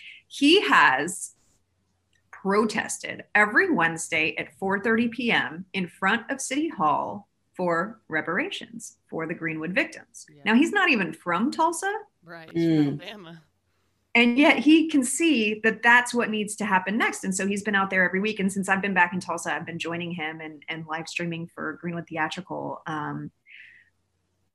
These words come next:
Speaker 1: but man, would it be great just to get more people out there every week and to just
Speaker 3: Mm-hmm.
Speaker 1: let the powers that be in Tulsa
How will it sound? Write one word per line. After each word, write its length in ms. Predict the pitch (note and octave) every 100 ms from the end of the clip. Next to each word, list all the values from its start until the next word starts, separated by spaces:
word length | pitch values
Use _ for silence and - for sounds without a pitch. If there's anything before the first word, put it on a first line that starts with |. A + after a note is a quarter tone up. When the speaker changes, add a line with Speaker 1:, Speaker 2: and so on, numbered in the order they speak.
| _
Speaker 1:
but 160 | A#3 A3+
man, 400 | A#3 A#3+ C4 A#3
would 120 | G3+
it 100 | F#3
be 80 | F3+
great 260 | E3 D#3+ -
just 200 | D#3+ -
to 60 | E3
get 120 | -
more 180 | D3 D#3
people 280 | D#3+ C#3+
out 180 | B2+ C#3
there 160 | C#3+ B2
every 240 | A#2+ A2 A2+
week 260 | - - - -
and 120 | F3+
to 80 | F#3
just 420 | E3+ C#3+ C3+ B2+
Speaker 3:
Mm-hmm. 100 | C3 - _ _ A3
Speaker 1:
let 340 | B3 A#3+ A#3+ - _ _ F#3
the 120 | G#3
powers 520 | F#3+ F#3 F3+ F3+ F3+
that 140 | E3+
be 380 | E3 D#3+ D#3 - _ _ _ -
in 140 | F#3+
Tulsa 520 | F#3 D3+ D#3 C3 C3+